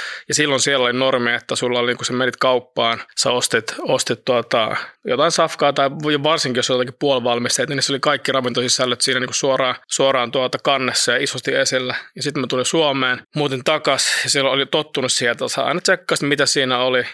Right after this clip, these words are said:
tuota, ravintosisällöt, makrot, kaikki, kaikki tarkkaan, sä tulet Suomeen, ei missään mitään. Ja mä, si-, silloin mä olisin, että, että mitä ihmettä, että miten voi olla, että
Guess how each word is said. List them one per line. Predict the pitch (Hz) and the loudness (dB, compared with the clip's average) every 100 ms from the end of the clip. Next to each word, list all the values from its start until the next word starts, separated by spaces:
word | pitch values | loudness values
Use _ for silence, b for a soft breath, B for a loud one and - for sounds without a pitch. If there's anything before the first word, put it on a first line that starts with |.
| - | -4
tuota, | 135 120 160 | 0 0 -2
ravintosisällöt, | - 139 127 123 123 123 117 | -2 0 0 0 0 0 0
makrot, | 135 135 131 - | 2 0 0 -4
kaikki, | - 135 131 | 0 -2 0
kaikki | 156 139 - | -2 -2 -2
tarkkaan, | 160 160 147 - 127 | 0 0 0 -2 -2
sä | |
tulet | 139 - | -2 0
Suomeen, | 160 139 127 123 | 2 2 2 0
ei | 175 | 0
missään | 160 180 175 - 123 | 2 2 2 2 2
mitään. | 113 113 - 107 - - | 2 -2 -2 -4 -6 -8
Ja | 131 | -2
mä, | 139 | -2
si-, | - 220 | -2 0
silloin | 180 175 | 2 2
mä | 135 | 2
olisin, | 127 127 | 0 -2
että, | 180 | -4
että | 147 180 | -4 -4
mitä | 196 | 0
ihmettä, | 151 160 131 117 120 | 2 2 -2 -4 -4
että | 123 | -2
miten | 175 - 147 | -2 -2 0
voi | 139 | 4
olla, | 135 131 | 4 4
että | 247 247 | 4 2